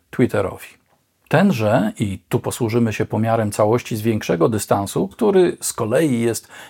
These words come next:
nieco rozchwiany w zakresie niskich tonów z uwagi na oddziaływanie pomieszczenia, śmiało gra do dwudziestu kiloherców. Tę zapadłość dla około jednego kiloherca, widoczną tylko na charakterystyce i w zasadzie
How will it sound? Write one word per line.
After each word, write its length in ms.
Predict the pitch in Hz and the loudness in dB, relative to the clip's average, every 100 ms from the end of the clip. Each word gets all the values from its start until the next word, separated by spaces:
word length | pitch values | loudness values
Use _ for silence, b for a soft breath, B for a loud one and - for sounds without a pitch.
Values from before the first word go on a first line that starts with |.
| - | 0
nieco 280 | 226 226 | 0 2
rozchwiany 560 | 190 156 - 160 165 120 | 2 2 0 2 4 4
w 60 | 101 | 0
zakresie 400 | 110 127 113 113 | -2 0 0 0
niskich 320 | 123 - 110 | 0 -2 0
tonów 320 | 139 131 104 | 2 2 0
z 20 | |
uwagi 320 | 107 117 120 | 0 0 4
na 140 | 120 113 | 4 2
oddziaływanie 580 | 110 117 113 110 113 113 | 0 2 2 2 0 0
pomieszczenia, 680 | 110 110 - 92 101 240 254 B B B | -2 -2 -4 -4 2 2 2 B B B
śmiało 540 | - - 123 170 165 | -8 0 4 6 6
gra 280 | 151 131 123 | 4 4 4
do 280 | 113 104 98 - - | 4 2 0 -6 -6
dwudziestu 640 | 117 139 110 107 - 98 | 0 2 2 0 -2 -8
kiloherców. 680 | - 95 - 87 - - - _ _ _ _ - | -8 -8 -8 -10 -12 -18 -20 _ _ _ _ -2
Tę 180 | 139 135 | 4 6
zapadłość 840 | 139 135 214 233 135 101 117 - | 4 4 2 4 4 4 2 -2
dla 220 | 113 113 113 | 0 2 2
około 340 | 110 139 147 | 0 4 4
jednego 380 | 117 117 135 127 | 6 4 4 2
kiloherca, 720 | - 120 110 95 - 113 180 | 2 2 2 -2 0 0 0
widoczną 460 | 190 214 220 226 202 | -2 0 2 2 2
tylko 460 | - 254 277 208 | 0 0 2 2
na 120 | 160 139 | 2 4
charakterystyce 880 | 131 120 - 113 107 - 139 151 | 4 2 0 -2 -2 -2 -2 0
i 120 | 131 110 | -2 -2
w 60 | |
zasadzie 520 | 107 120 123 120 120 | 0 2 2 2 0